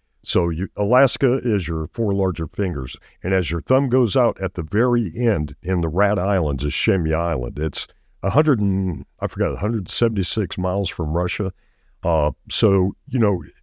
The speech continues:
internet, there's no real, I mean, there is an internet out there. I'm not gonna go into certain things 'cause of, uh, security reasons. But, you know, it's not like what we have here in the lower forty-eight or if they were on the mainland. So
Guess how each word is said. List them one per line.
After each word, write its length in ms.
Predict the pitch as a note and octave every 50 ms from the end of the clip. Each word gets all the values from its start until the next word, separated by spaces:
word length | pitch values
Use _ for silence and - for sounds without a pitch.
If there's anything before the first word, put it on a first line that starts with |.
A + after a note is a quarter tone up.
| _ _ -
internet, 400 | E3+ D3+ D3 C#3 C#3 C#3 B2+ - _ _
there's 240 | - A2+ G2+ F2+ F#2
no 480 | A2+ C3 A#2+ A2+ A2 G#2 G#2 G2 G2 F#2 - _ _ _ _ _ _ -
real, 360 | E2+ G#2 A#2+ B2 A2+ G#2 - -
I 60 | C3
mean, 140 | B2+ B2+ B2
there 160 | B2 B2 A#2+
is 280 | A#2 C#3 B2+ A2 D#2+ D#2+
an 120 | G#2 - -
internet 440 | B2 A#2 A2+ G#2+ G#2 G2+ G2+ F#2+ G2
out 200 | G2 G2 F#2 -
there. 140 | G#2+ G2+
I'm 100 | F#2 F2
not 140 | F2+ F#2 F2+ -
gonna 140 | E2 E2+
go 160 | D#2+ F2 E2+ E2+
into 160 | E2+ D#2+ D2+
certain 320 | - - F#2 E2 C2+ -
things 340 | - - F2 E2 D#2+ D2 -
'cause 260 | - - E2 C#2 B1+
of, 220 | C#2 C2+ B1+ - _ _ _ _ _ _ _ -
uh, 340 | - D2 C#2 C2+ C2+ B1+ C2
security 560 | - - - F2 - - G2+ F#2+ F#2 E2+ D2
reasons. 500 | C#2+ D2 C#2 C2 C2 D2 D2+ - - - _ _ _ _ _ _ _ -
But, 300 | E2+ F2+ F#2+ F2 F2 - _ _ -
you 140 | A#2+ A#2
know, 140 | G#2 F#2+ F#2
it's 260 | G2 F#2+ A#2 G2+ -
not 220 | - C#3+ C3 A#2 A2+
like 180 | A#2+ A2+ G2+ -
what 220 | - G#2 F#2 F2+ F#2+
we 180 | G#2 G2+ F#2
have 280 | F2 F2 F#2+ F2+ E2 D#2+
here 160 | D#2+ F2 F2+
in 80 | E2+ D#2
the 80 | D2+
lower 320 | D2 D#2 F2 E2 E2 D#2+ D#2
forty-eight 720 | - - F#2 E2+ E2 D#2 D2 D2 D2+ D2+ D2+ D#2 D2+ -
or 120 | C#2+ C#2+
if 120 | C#2+ -
they 120 | - - D#2
were 140 | D2 C#2+ C#2
on 140 | C2+ C2 A#1+
the 60 | A#1+
mainland. 520 | C2 C#2+ C#2+ D2 C#2 B1+ A1+ A1+ A#1 - - _ _ _ _ _ _ -
So 400 | - - A2 G2 F#2 F2 E2